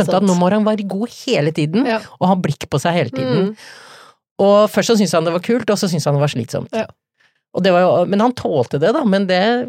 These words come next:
Speaker 1: jo ikke alt som tåler
Speaker 2: Nei,
Speaker 1: det.
Speaker 2: nei, så
Speaker 1: Man
Speaker 2: klart.
Speaker 1: ser jo ofte at det er kjempefokus på et eller annet talent, og veldig opphaussing, og så, og så forsvinner det.
Speaker 2: Mm.
Speaker 1: Og det er, det er tøft
Speaker 2: Ja, klart det.
Speaker 1: for mange. Og så, så det begynte litt sånn drypp der, og så, øh, ja, det er kanskje litt sånn far-fetched å si at det startet der, men,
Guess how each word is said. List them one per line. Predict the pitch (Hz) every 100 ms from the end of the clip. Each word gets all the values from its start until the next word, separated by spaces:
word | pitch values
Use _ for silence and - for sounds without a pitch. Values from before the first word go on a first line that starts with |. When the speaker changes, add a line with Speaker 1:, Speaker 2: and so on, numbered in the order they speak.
| 240 - - 165
Speaker 1:
jo | 156
ikke | 233
alt | -
som | -
tåler | 165 147 139 180
Speaker 2:
Nei, | 208
Speaker 1:
det. | 233 302
Speaker 2:
nei, | 226 -
så | -
Speaker 1:
Man | 202 202
Speaker 2:
klart. |
Speaker 1:
ser | 202 185
jo | 185
ofte | 175 - 190
at | 202
det | 190
er | -
kjempefokus | - 208 147 - 135 - 151
på | -
et | 156
eller | 160 143
annet | 147
talent, | 160 156 170 170
og | 160 147
veldig | 185 135 135
opphaussing, | 135 147 135 - 226 240
og | 185
så, | 180 160 294
og | 185 175
så | 190 175
forsvinner | 180 165 127 127
det. | 156 165
Speaker 2:
Mm. | 220
Speaker 1:
Og | 180
det | 170
er, | - - _
det | 165
er | 175 254
tøft | - -
Speaker 2:
Ja, | 208
klart | 202 202 -
det. | 202
Speaker 1:
for | 202
mange. | 185 175 202 254 - - - - - - _
Og | -
så, | 240 247 -
så |
det | 226
begynte | 233 254 156 - 214
litt | 220 220
sånn | 208
drypp | 175 180 -
der, | 233 247
og |
så, | 202 208 202 160
øh, | 107 180 185 180 156 139 - _ -
ja, | 104
det | -
er | 139
kanskje | 147 147
litt | 139 131
sånn | 143 135
far-fetched | 131 120 151 147 -
å |
si | 147 143
at | 120
det | 156
startet | - 151 - 151
der, | 147 170
men, | 175